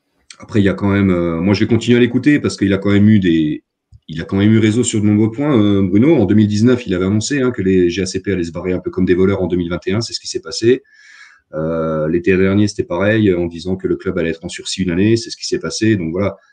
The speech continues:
Après, euh, en dehors de ses, de sa passion du football, c'est quand même quelqu'un qui travaille dans la finance depuis des années. Donc, il sait aussi de quoi il parle,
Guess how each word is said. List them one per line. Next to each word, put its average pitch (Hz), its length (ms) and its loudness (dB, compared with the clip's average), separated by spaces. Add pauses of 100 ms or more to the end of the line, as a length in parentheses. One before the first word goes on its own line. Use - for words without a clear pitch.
(180)
Après, - 240 -4
euh, - 20 4
en 90 500 0
dehors 101 200 0
de 92 80 -4
ses, 85 480 0 (420)
de - 60 -8
sa - 160 -4
passion 101 260 -2
du 95 100 2
football, 104 340 -2
c'est 95 120 -4
quand 95 100 -6
même 92 120 0
quelqu'un 95 320 -2
qui 95 140 -8
travaille 87 220 -2
dans 90 60 -2
la 87 80 -4
finance 98 320 -4
depuis 92 220 -6
des 98 160 2
années. 117 240 4
Donc, 90 200 -4
il - 60 -12
sait - 140 -4
aussi 90 220 -6
de 90 100 -2
quoi 90 120 -2
il 92 100 -6
parle, 120 360 0